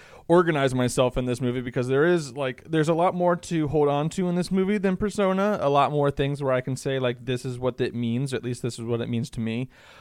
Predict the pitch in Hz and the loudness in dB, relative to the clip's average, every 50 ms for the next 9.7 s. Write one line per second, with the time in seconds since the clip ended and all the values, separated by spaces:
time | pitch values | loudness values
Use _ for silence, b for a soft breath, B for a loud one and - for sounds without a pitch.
0 | B B - 127 131 135 127 110 107 - 113 - - - 131 123 127 123 - 156 | B B -4 -2 -2 -2 -2 -2 -4 -4 -4 -6 -6 -4 -4 -2 -2 -2 -2 -2
1 | 139 139 139 143 143 135 131 123 120 - - 131 120 - - 131 131 131 127 123 | -2 0 0 0 0 2 0 0 0 -2 -4 -6 -4 -2 -2 -2 0 0 -2 -2
2 | 117 120 120 127 127 127 123 123 123 120 120 120 117 120 120 117 117 113 113 113 | -2 -4 -4 -2 -2 -2 -2 -2 -4 -4 -4 -4 -2 -2 -2 -2 -2 -2 -2 -4
3 | 110 107 104 107 107 110 107 110 107 - - - 117 110 107 107 107 104 98 - | -4 -6 -6 -8 -8 -10 -10 -10 -12 -12 -10 -8 -8 -6 -6 -8 -8 -10 -12 -14
4 | - 127 123 120 117 113 113 110 107 104 104 104 101 92 - - - 117 123 113 | -12 -10 -8 -8 -8 -6 -6 -6 -6 -6 -6 -8 -8 -10 -12 -12 -12 -12 -10 -12
5 | 107 101 71 78 - 123 127 117 110 127 123 143 127 120 - - 110 - - 120 | -12 -16 -16 -14 -10 -8 -6 -6 -6 -6 -4 -4 -4 -2 -2 -4 -4 -4 -4 -8
6 | 107 - 107 110 120 - - 113 98 - 127 123 131 143 147 147 139 117 117 117 | -8 -6 -6 -8 -8 -8 -10 -12 -8 -6 -4 -2 0 0 0 0 -2 -2 -4 -6
7 | 107 110 151 143 135 131 120 - 123 113 120 113 107 117 113 107 110 113 117 - | -6 -8 -6 -4 -4 -4 -4 -6 -6 -8 -8 -8 -8 -8 -6 -6 -6 -6 -6 -8
8 | - - - 139 123 123 127 131 123 123 117 117 117 113 113 110 110 110 120 120 | -12 -14 -10 -8 -8 -6 -6 -4 -4 -4 -4 -4 -4 -4 -4 -6 -6 -4 -4 -4
9 | 117 113 - 117 107 107 101 101 98 104 104 101 95 - | -4 -4 -6 -8 -8 -8 -8 -10 -10 -10 -12 -14 -14 -16